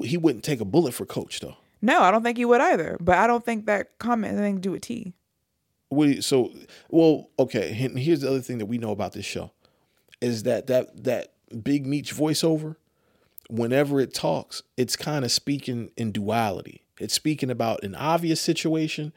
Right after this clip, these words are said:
Speaker 1: and then it ends up being, like, a figurative thing as well. You know, like the whole episode about the lies.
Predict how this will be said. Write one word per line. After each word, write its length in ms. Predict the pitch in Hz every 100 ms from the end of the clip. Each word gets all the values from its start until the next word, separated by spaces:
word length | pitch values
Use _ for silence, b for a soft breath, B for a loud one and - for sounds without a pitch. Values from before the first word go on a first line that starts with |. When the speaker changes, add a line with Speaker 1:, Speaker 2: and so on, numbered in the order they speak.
| B B B
Speaker 1:
and 200 | 120 120
then 200 | 135 123
it 120 | 113
ends 280 | 107 135 120
up 100 | 117
being, 300 | 113 127 113
like, 160 | 110 -
a 60 |
figurative 680 | - - 120 107 98 - 92
thing 340 | - 104 60 50 -
as 140 | 95
well. 360 | 107 104 71 -
You 120 | 113
know, 120 | 127 113
like 180 | 110
the 80 | 107
whole 180 | 113 123
episode 320 | - 120 127
about 160 | 113 107
the 60 | 98
lies. 520 | 110 107 - 127